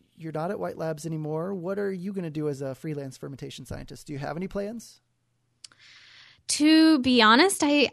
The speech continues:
Speaker 2: I really don't. I'm just gonna see where this takes me. Um, I've had a lot of dumb luck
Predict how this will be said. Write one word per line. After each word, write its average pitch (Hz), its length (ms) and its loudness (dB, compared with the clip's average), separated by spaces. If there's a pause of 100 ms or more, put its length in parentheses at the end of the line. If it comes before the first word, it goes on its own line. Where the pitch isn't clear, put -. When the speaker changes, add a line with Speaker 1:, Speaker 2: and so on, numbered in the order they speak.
Speaker 2:
I 233 140 2
really 285 380 2
don't. 262 420 6
I'm 226 120 4
just 247 200 2
gonna 254 160 6
see 240 300 2
where 247 180 6
this 208 180 0
takes - 260 -2
me. 381 240 0 (140)
Um, 208 520 6 (100)
I've 240 520 4 (340)
had 262 260 6
a 294 40 6
lot 254 220 8
of 233 140 4
dumb 214 240 6
luck 196 320 -2